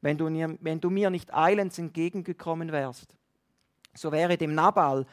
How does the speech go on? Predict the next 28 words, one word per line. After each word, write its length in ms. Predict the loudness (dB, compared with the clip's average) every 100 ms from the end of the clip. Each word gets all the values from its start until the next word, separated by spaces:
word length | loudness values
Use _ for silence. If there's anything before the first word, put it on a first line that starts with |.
| -14 -4
bis 220 | -2 0
zum 160 | 0 4
Morgenlicht 600 | 4 4 2 -4 -4 -4
nicht 300 | -4 -4 _
einer, 360 | 4 6 6 4
der 140 | 2
männlich 460 | 0 -2 -6 -10 -10
ist, 320 | -12 -14 -14
übrig 340 | -12 -12 -12
geblieben." 520 | -12 -12 -12 -12 -16 -20 _ _ _ _ _ _
Und 140 | -12 -6
dann 100 | -2
heißt's, 460 | 0 -2 -6 -16 -20 _ _ -14
"Und 200 | -2 2
David 400 | 4 4 0 -4
nahm 300 | -2 -2 -2
aus 240 | -6 -8
ihrer 300 | -8 -4 -4
Hand, 360 | -4 -8 -12 -18 _ _
was 180 | -4 -4
sie 100 | -4
ihm 100 | -6
gebracht 520 | -6 -2 -2 -2 -4
hatte, 380 | -4 -4 -6 -10 -12 _ -16
und 140 | -8
sagte 400 | 0 0 0 -8
zu 160 | -14 -12
ihr, 320 | -6 -4 -6